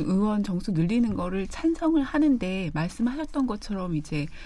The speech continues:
이걸 국민들과 그다음에 실제로 칼자루를 쥔 의원들을 어떻게 설득할 것인가가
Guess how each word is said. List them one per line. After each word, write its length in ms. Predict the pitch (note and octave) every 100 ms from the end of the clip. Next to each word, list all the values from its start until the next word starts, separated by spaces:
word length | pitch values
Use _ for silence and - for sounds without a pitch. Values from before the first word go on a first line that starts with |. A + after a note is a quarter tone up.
| - - -
이걸 140 | A#3
국민들과 920 | G#3+ A3+ C4+ C#4+ B3+ G#3+ D3+ D#3+ D#3+ E3
그다음에 220 | - A#3
실제로 420 | A#3+ E4+ - D4
칼자루를 540 | C#4 - D#4+ D4+ D4+ B3+
쥔 140 | A3
의원들을 460 | E3 E3 F#3+ F3+ F3
어떻게 280 | C#3+ G#3 G#3
설득할 380 | A#3 - A3+ G#3+
것인가가 580 | G3+ - F3+ D#3 E3